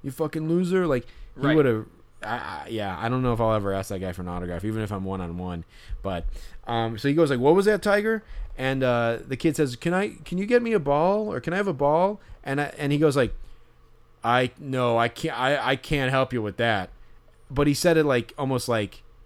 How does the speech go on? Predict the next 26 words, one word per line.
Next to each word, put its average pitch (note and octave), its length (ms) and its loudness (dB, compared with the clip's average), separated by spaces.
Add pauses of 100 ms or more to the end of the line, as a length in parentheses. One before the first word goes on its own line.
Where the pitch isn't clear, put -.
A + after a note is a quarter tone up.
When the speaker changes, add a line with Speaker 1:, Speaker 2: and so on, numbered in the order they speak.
(340)
Speaker 1:
"I'm C3 140 2
not C3 120 2
gonna A#2+ 140 0
waste A2+ 240 0
my G#2 140 -4
time." G2+ 640 -2
That, C3 200 -2
that, C#3+ 200 0 (240)
th-, C#3 160 0
it C#3+ 60 4
was, B2+ 360 0 (160)
you C3+ 140 -6
know, A2+ 100 0
that's, A#2+ 260 -2
that B2 180 2
was B2 200 2
the G#2+ 200 -4
subtext F#2+ 600 -6
of F2 80 -10
what F2+ 80 -6
he F2 60 -8
said. F2 200 -2
Like, F#2+ 140 0
"No, A#2 500 2
I, G#2+ 120 2
Speaker 2:
Sure. A#2 220 -2